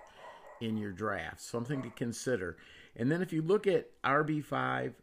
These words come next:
R B ten, and R B fifteen for last year, I was looking at some of the numbers, and over the last few years, R B five has come in at two hundred and fifty-nine points, R B ten at two hundred and nineteen points, which is a fifteen percent decrease,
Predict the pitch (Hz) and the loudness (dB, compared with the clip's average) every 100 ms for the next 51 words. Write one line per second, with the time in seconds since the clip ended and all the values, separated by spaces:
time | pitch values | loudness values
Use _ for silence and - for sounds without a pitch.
0 | - 120 131 135 - 123 117 110 113 117 | 0 2 2 0 -2 -2 -2 -2 0 0
1 | 120 - 120 - 117 107 110 104 104 104 | 0 -2 -4 -2 -4 -4 -2 -2 -2 -6
2 | - 110 104 101 156 196 165 - 143 123 | -4 -2 -2 -4 -4 -2 -4 -4 -2 0
3 | 113 107 110 104 107 107 - - _ _ | 0 0 -2 -2 -2 -4 -10 -20 _ _
4 | _ _ - - - 110 110 127 156 160 | _ _ -20 -18 -8 -2 -2 2 2 4
5 | 147 139 139 139 - 131 120 120 113 113 | 2 2 0 -2 -4 -2 0 0 0 -2
6 | 82 110 113 117 - 110 110 104 95 - | -4 -4 -2 -4 -2 -2 -2 -4 -10 -8
7 | 113 113 104 - - 123 120 120 107 123 | -4 -4 -4 -6 -6 -2 -2 -2 -4 -8
8 | - 117 113 110 110 - 113 110 107 - | -6 -4 -2 -2 -4 -4 -2 -2 -4 -12
9 | - - - - 120 127 127 113 131 117 | -18 -20 -16 0 2 2 0 -2 -2 0
10 | 117 104 87 - 127 117 117 113 107 110 | 0 -2 -8 -6 -4 -2 -2 -2 -2 -4
11 | 107 104 - 110 101 104 104 104 101 95 | -4 -6 -6 -8 -6 -6 -6 -6 -10 -8
12 | 101 95 - 135 - 123 113 104 - 117 | -6 -6 -8 -12 -8 -4 -4 -6 -4 -4
13 | 107 - 107 117 110 110 107 110 - | -4 -6 -6 -6 -6 -6 -4 -6 -10